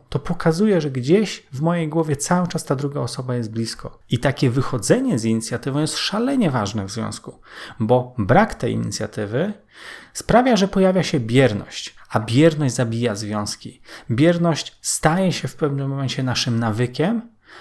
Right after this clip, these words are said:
i od takich małych, drobnych czynności, w których jesteśmy bierni, zaczyna się to rozlewać po całej naszej relacji i bierność staje się wygodna.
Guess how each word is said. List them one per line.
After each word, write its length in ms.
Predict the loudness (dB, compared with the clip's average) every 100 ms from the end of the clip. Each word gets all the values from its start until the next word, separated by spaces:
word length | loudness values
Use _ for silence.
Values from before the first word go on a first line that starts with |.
| -4 -2
i 40 |
od 140 | 0
takich 420 | 0 0 -2 -2 2
małych, 460 | 4 4 4 2
drobnych 420 | 2 0 0 -4
czynności, 760 | -4 -4 -2 -4 -6 -2 -2 -4
w 100 | -12
których 260 | 0 0 2
jesteśmy 400 | -2 -2 -2 -2
bierni, 600 | 0 0 0 0 0 -6 _ -20 -6
zaczyna 360 | -2 0 2 2
się 160 | 2
to 140 | 4 4
rozlewać 560 | 4 4 2 2 0
po 220 | -4 -4 -2
całej 400 | 2 2 2 0
naszej 320 | -4 -4 -4
relacji 680 | -2 -4 -6 -2 -2 -2 -8 -20 -20 -6
i 80 | 0
bierność 440 | 4 4 4 0
staje 260 | 0 0 0
się 200 | 0 -2
wygodna. 640 | -2 2 4 4 -2 -8